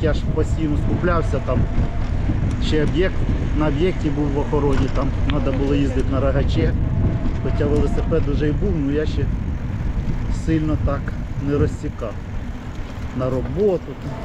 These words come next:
І, коротше, три мені прийшлось зробити, хоча там можна було вроді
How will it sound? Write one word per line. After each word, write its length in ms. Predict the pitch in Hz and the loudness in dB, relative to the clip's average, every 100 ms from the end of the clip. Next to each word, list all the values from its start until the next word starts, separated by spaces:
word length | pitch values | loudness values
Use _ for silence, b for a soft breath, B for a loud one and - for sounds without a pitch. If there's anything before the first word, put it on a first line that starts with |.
| - - - - - - - - - - - - - - - - - - - - - - 143 | -4 -2 -2 -2 -2 -2 -2 -2 0 0 -2 -2 -2 -2 -2 -2 -2 0 0 0 -2 -2 0
І, 40 | 156 156 - - | 2 0 -2 -2
коротше, 360 | 165 160 185 180 - | 0 0 0 -2 0
три 220 | 180 196 | 2 2
мені 240 | 185 180 165 | 2 0 0
прийшлось 440 | 175 170 175 165 143 | 0 0 0 0 0
зробити, 360 | 147 143 143 - | 0 0 -2 -2
хоча 300 | 143 185 185 | -2 0 0
там 200 | 180 165 | 0 0
можна 300 | 170 151 156 | 0 -2 -2
було 240 | 156 165 | 0 0
вроді 360 | 151 156 143 | 0 -2 -2